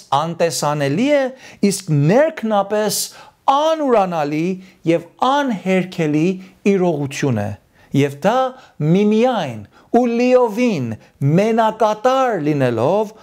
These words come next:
ամբողջովին Աստծո կատարած գործն է։ Սրա մեջ, այսինքն վերստին ծննդյան հրաշալի արարքի մեջ,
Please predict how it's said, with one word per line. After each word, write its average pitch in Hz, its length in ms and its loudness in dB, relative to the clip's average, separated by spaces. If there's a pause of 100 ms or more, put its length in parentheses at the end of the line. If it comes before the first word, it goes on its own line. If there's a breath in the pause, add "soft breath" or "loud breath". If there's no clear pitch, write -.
(220 loud breath)
ամբողջովին 240 1400 0 (340 loud breath)
Աստծո 190 720 -2
կատարած 143 640 -2
գործն 120 460 -6
է։ 92 140 -8 (920 soft breath)
Սրա 233 420 2
մեջ, 151 360 -8
այսինքն 143 480 -2
վերստին 156 640 0
ծննդյան 165 600 0 (200 loud breath)
հրաշալի 160 680 0
արարքի 135 540 -2
մեջ, 151 360 -2